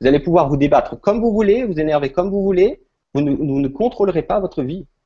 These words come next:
vous ne contrôlerez pas votre destin toutefois. C'est important de comprendre ça. Donc, sachez que c'est votre guidance qui est extrêmement performante, euh, c'est multidimensionnel, ça dépasse l'entendement, la performance que c'est.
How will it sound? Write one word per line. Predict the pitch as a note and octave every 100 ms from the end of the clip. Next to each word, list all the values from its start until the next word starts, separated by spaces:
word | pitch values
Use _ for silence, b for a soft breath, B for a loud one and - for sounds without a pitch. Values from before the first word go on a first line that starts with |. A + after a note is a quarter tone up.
| _
vous | B2+
ne | B2
contrôlerez | E3 - D3+ A#2+
pas | C#3 G3
votre | C3+ B2+
destin | A#2 - -
toutefois. | G#2+ G#2 - G2+ _ _ _ _ _ _ _ _
C'est | _ B2+
important | C3+ F3+ A3+
de | G#3
comprendre | D3 E3+ F#3
ça. | G3+
Donc, | - G3 G3+ - _ _ _ _ _ _ _ _
sachez | _ - F3 - G3+
que | G3+
c'est | C3 A#2
votre | A2 A2+
guidance | A2+ C3+ D#3+ B2+ -
qui | - A#2
est | G#2+ G2 _ _ _
extrêmement | - - - C#3 B2+
performante, | B2 - D3+ D3+ F#3 C#4 - _ _ _ _ _ -
euh, | G#2 G#2+ G#2 F2+ F2+ D#2+ - D#2+ D2 B1+ A1+ G1+ G1+ G1+
c'est | - - -
multidimensionnel, | A2+ B2+ C3+ B2 B2+ B2+ E3+ A3
ça | -
dépasse | A#2+ F3 F#3 F3
l'entendement, | D#3+ E3 D#3 E3+
la | C3+
performance | A#2+ C#3 C3 C3 A#2+
que | -
c'est. | - -